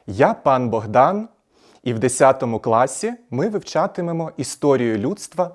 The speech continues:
першої половини двадцятого століття. Яку ж роль наш період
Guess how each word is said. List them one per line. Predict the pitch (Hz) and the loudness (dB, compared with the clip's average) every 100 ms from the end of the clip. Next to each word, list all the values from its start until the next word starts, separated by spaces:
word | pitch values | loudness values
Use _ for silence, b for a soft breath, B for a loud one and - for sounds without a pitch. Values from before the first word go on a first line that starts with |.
| - | 0
першої | 120 151 - 160 | 2 2 -2 -8
половини | - 104 101 107 120 123 | -4 -2 -2 -2 -4 -6
двадцятого | 101 95 101 98 - | -8 -6 -4 -4 -6
століття. | 95 - 90 90 - - 135 _ _ _ _ B B B B B | -14 -10 -10 -10 -12 -20 -20 _ _ _ _ B B B B B
Яку | 104 113 165 | -2 0 0
ж | 185 - | -2 -4
роль | - 214 175 - | 0 2 2 0
наш | 123 117 - | -2 -2 0
період | 131 120 190 220 - | 0 2 0 -2 -8